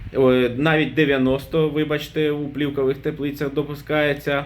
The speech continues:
Все, що вище, треба провітрювати і збивати. Контроль вологості субстрату.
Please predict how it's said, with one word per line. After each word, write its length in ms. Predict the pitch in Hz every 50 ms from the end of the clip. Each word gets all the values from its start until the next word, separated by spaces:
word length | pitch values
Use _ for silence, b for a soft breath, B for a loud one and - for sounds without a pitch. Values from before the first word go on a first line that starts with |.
| - -
Все, 260 | - - - 170 165
що 220 | 160 - - 160 147
вище, 440 | 147 160 180 175 - - 190 180 170 -
треба 300 | - 143 151 156 143 139
провітрювати 1000 | 131 - 135 131 120 123 131 160 160 - 170 170 170 165 160 165 165 160 156 156 160 - - -
і 200 | 123 135 139 147
збивати. 640 | 147 123 113 117 147 147 120 113 101 92 - 82 - - - - - - - - - B B B B B B B B B B B B B B B - -
Контроль 420 | - 156 170 165 190 202 220 214
вологості 920 | 185 160 175 180 180 180 180 175 180 185 180 - - 185 180 180 175 165 -
субстрату. 840 | - - - 170 160 - - - 160 160 139 117 - - - 104 92